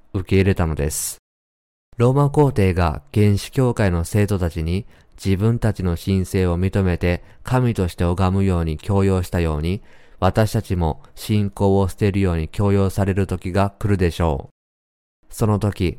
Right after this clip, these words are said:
私たちは信仰の先人たちの足跡をたどり、殉教して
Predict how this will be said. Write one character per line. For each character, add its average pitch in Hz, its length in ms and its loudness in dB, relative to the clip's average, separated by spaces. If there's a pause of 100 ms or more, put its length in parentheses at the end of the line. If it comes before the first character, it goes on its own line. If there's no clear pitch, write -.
私 98 260 2
た 98 100 -2
ち - 120 -10
は 82 240 -2 (240)
信 113 300 -2
仰 107 180 0
の 104 120 0
先 104 280 0
人 104 240 -2
た 92 120 -2
ち - 140 -8
の 85 240 -2
足 95 240 -2
跡 92 240 0
を 80 60 -4
た 95 160 0
ど 90 100 2
り、 85 220 -2 (400)
殉 104 260 2
教 98 240 2
し 87 100 -6
て 82 220 -2